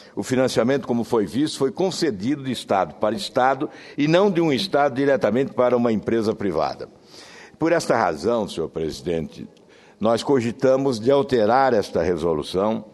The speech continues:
de número cinquenta. Preparamos o projeto com este objetivo e depois verificamos que a senadora Ana Amélia já adotou essa providência e que há projeto de sua autoria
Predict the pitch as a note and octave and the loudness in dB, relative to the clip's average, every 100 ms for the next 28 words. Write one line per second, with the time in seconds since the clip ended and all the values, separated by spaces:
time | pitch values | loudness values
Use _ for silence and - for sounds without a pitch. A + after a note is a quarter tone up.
0 | - - E2+ G#2 G#2 G2+ G2 - G2 - | -20 -18 -6 -2 0 0 -2 -2 -6 -6
1 | D#2 C2 - - - - - - - - | -6 -6 -12 -18 -20 -20 -20 -20 -20 -14
2 | - C#3+ - B2 B2 B2+ B2 G2+ - - | -2 0 2 4 4 4 2 0 -4 -8
3 | - - - - - - - - G2 D#2 | -8 -12 -18 -20 -20 -20 -12 -4 -4 -4
4 | - G#2+ F#2 G#2+ A2 A2 A#2+ G#2+ G2 F#2+ | -2 0 0 0 0 -2 -6 -6 -2 -2
5 | F#2 - F#2 F2 G2 G2 - G3 G3+ G3 | -2 -2 -4 -2 -4 -4 -4 -4 -4 -6
6 | F#3 F#3+ - E3+ F3 F3 F#3+ - F#3 D3 | -4 -2 0 2 2 2 0 -2 -2 2
7 | D#3+ C3 E2 - - - - - - - | 2 2 -2 -8 -14 -20 -20 -20 -20 -20
8 | - B2 C#3+ C#3+ - G3+ D#3+ A2+ A2 A#2+ | -10 -2 2 2 2 2 2 2 2 4
9 | B2 A#2+ C#3 E3 F3 C#3+ D#3+ E3+ D3+ C3+ | 4 4 2 2 2 2 0 2 2 0
10 | - F#3 E3 - G#2 G#2 F#2+ F#2+ G2+ C3 | 4 4 4 2 0 0 0 0 0 2
11 | - - F#3 F#3+ - - _ _ _ _ | 0 -2 -4 -6 -18 -20 _ _ _ _
12 | _ G2+ - C3 B2+ - A2+ - A#2+ A#2+ | _ -8 0 0 4 4 4 2 2 2
13 | G2+ F2 - B2+ C3 A#2 E2+ - B2+ D#3 | -2 -10 -6 -2 2 2 0 2 2 2
14 | B2 G#2+ C#3+ F3 A2+ C2 | 2 2 0 0 0 -2